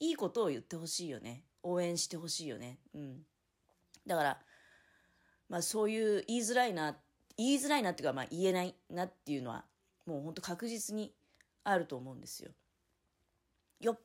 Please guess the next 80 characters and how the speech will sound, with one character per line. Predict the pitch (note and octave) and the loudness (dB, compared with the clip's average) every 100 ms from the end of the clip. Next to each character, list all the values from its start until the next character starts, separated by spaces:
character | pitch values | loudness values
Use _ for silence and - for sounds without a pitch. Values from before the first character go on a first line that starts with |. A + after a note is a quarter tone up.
| _ | _
ぽ | - | 4
ど | A#4+ | 6
ひ | A#4+ A#4 | 8 6
ど | G#4+ | 8
け | B3 | 6
れ | |
ば | D#3 | 6
言 | D#3+ F3 | 4 2
う | |
で | C#3+ | 2
し | C3+ | -2
ょ | |
う | |
け | - | -8
ど | C3 | -10
ね。 | G#3+ A#3 _ _ _ - | -10 -12 _ _ _ -4
も | F#3 D3 | 0 0
う | |
あ | A2+ | -2
の、 | B2 G#2 F2+ C#3+ | -6 -10 -8 -4
そ | A3 | 0
れ | A#3+ | 0
は | B3 | 2
も | B3 D3 | 2 2
う | |
あ | A#2 | 0
の、 | - - _ _ _ _ | -8 -18 _ _ _ _
逆 | - F3 G3+ | 2 2 2
に | G3 | -2
晒 | F#3+ G#3 G#3 | 2 4 4
し | A3 | 4
上 | A#3 | 6
げ | G#3+ | 6
ら | F4+ | 6
れ | C4 | 6
ち | - | 4
ゃ | F3 | 0
う | |
よ | C3 | -4
ね。 | B2+ C3+ - - - - - - | -6 -8 -10 -20 -20 -20 -20 -8
ず | E3+ | -8
っ | |
と | - E3+ | -2 2
前 | E3 | 2
の | D3+ B2 | 2 -2
あ | |
の、 | B2+ | -4
ほ | C3 | -4
ら、 | B2 - _ _ _ - | -6 -8 _ _ _ -8
お | |
せ | D3+ F3 | 0 0
ち？ | D#3 A2+ A#2 - _ | 2 0 -2 -4 _
ス | - - | -12 0
カ | E3 | 0
ス | D#3 | 2
カ | E3 | -2
お | D#3 | -2
せ | E3 | -4
ち | D#3 | -4
で | C#3+ | -6
も | B2+ | -6
な | C3 | -6
い | B2+ | -8
け | B2 | -8
ど、 | B2 A#2+ _ _ | -10 -10 _ _
や | D#3+ | -10
っ | - | -4
ぱ | E3 | -4
り | A2+ - _ _ - | -4 -10 _ _ -4
本 | A3+ B3+ | -2 0
気 | B3+ | 2
で | G#3+ | 2
腹 | A3 | 2
立 | A3+ F3 | 2 -2
っ | - _ _ | -4 _ _
ち | - | -6
ゃ | B2 | -6
う | |
か | B2+ | -6
ら、 | B2+ B2+ | -4 -4